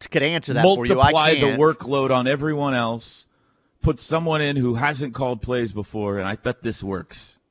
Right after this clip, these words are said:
Speaker 1: I mean, maybe they think Seth is going to catch lightning in a bottle, and suddenly they're, uh, clicking on all cylinders and
Speaker 2: Mm-hmm.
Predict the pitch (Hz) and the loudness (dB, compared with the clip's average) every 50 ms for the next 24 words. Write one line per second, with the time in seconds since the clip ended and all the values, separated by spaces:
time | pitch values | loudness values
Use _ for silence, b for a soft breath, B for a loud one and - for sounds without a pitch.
0 | _ - 98 107 107 104 104 120 131 123 131 117 120 120 - 135 131 104 - - | _ -18 -16 -14 -12 -10 -8 -6 -6 -6 -4 -4 -6 -6 -6 -8 -10 -10 -12 -12
1 | - 143 131 131 - - 123 104 104 123 120 120 117 - 127 120 - - 113 117 | -4 -2 -2 -2 -2 -4 -12 -10 -8 -8 -8 -8 -6 -6 -8 -8 -6 -4 -2 -2
2 | 131 123 - 127 123 120 110 104 82 110 113 117 123 123 123 120 117 107 - - | -2 -2 -4 -8 -10 -8 -8 -8 -4 -2 0 0 0 0 -2 -4 -8 -10 -10 -8
3 | 123 120 113 117 117 117 104 113 110 110 107 95 _ _ _ _ _ _ _ _ | -8 -8 -8 -8 -10 -8 -6 -6 -6 -6 -8 -10 _ _ _ _ _ _ _ _
4 | _ _ _ _ - 98 98 101 98 98 98 98 98 95 - - - 151 151 143 | _ _ _ _ -12 -8 -6 -4 -4 -4 -4 -4 -6 -8 -10 -10 -6 -6 -6 -4
5 | - 131 123 123 120 120 120 123 123 120 120 117 107 - 131 127 123 127 123 117 | -4 -6 -4 -4 -4 -2 -2 -2 -2 -2 -2 -6 -8 -8 -8 -8 -8 -8 -10 -8
6 | 120 123 123 110 104 95 92 87 82 _ _ _ _ _ _ _ _ _ _ _ | -6 -8 -8 -8 -10 -14 -14 -16 -18 _ _ _ _ _ _ _ _ _ _ _
7 | _ _ _ _ _ - 113 110 107 98 | _ _ _ _ _ -10 -8 -8 -8 -8